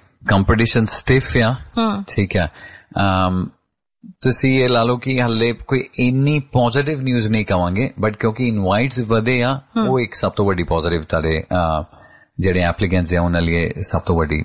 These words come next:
Speaker 1: ਨਿਊਜ਼ ਹੈ।
Speaker 2: ਠੀਕ।
Speaker 1: ਸਭ ਤੋਂ ਵੱਡੀ ਓਪਰਚੁਨਿਟੀ ਹੈ, ਨਾਲੇ ਕਹਿ ਲਓ।
Speaker 2: ਜੀ, ਜੀ।
Speaker 1: Within the meantime, ਵੀ ਤੁਸੀਂ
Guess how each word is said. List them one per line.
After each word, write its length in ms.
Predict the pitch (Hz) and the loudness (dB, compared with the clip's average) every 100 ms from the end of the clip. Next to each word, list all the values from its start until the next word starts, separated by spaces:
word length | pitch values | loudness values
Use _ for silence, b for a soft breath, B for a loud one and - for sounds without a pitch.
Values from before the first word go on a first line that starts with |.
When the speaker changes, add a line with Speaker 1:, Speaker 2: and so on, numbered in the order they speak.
| - | 0
Speaker 1:
ਨਿਊਜ਼ 360 | 82 76 73 | 0 2 -2
ਹੈ। 200 | - - - _ _ _ - - | -4 -6 -6 _ _ _ -10 -4
Speaker 2:
ਠੀਕ। 180 | 214 - - - | -2 -2 -6 -2
Speaker 1:
ਸਭ 180 | 113 | 0
ਤੋਂ 100 | 104 | 2
ਵੱਡੀ 200 | 101 92 | 2 2
ਓਪਰਚੁਨਿਟੀ 680 | 92 90 - 101 95 82 80 | 2 2 2 2 0 0 -2
ਹੈ, 40 | |
ਨਾਲੇ 220 | 78 80 85 | -2 -2 -2
ਕਹਿ 200 | - 82 | -2 0
ਲਓ। 100 | 76 220 | 0 -2
Speaker 2:
ਜੀ, 60 | 220 | -4
ਜੀ। 320 | 98 - 101 | -4 -6 0
Speaker 1:
Within 400 | 98 104 240 120 | 2 4 4 4
the 100 | 110 | 4
meantime, 580 | 110 110 104 107 104 101 - - 80 - - - - - | 2 2 2 2 0 -2 -8 -20 -16 -16 -16 -20 -8 -2
ਵੀ 140 | 101 | 0
ਤੁਸੀਂ 560 | 95 101 - 110 104 | 0 -2 2 2 2